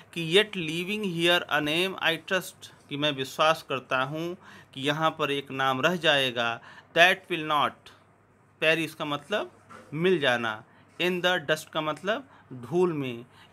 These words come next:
yet माने फिर भी, living माने छोड़ना, here माने यहाँ पर, और name का मतलब जानते हैं नाम। तो पोएट कहने का मतलब कि कवि कह रहा है कि मैं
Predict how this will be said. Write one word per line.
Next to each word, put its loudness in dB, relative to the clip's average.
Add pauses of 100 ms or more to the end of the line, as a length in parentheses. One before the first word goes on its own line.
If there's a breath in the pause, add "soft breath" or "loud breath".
(140)
yet 0
माने 2 (120)
फिर 2
भी, -6 (160)
living 0
माने 0
छोड़ना, 0 (100)
here 0
माने -2
यहाँ -2
पर, -6 (480 loud breath)
और -2
name -2
का -8
मतलब -2
जानते 0
हैं -6
नाम। -6 (420 loud breath)
तो 4 (260)
पोएट 2
कहने -2
का -2
मतलब -2 (460 loud breath)
कि -4 (260)
कवि 4
कह 0
रहा 8
है 2
कि -12
मैं 0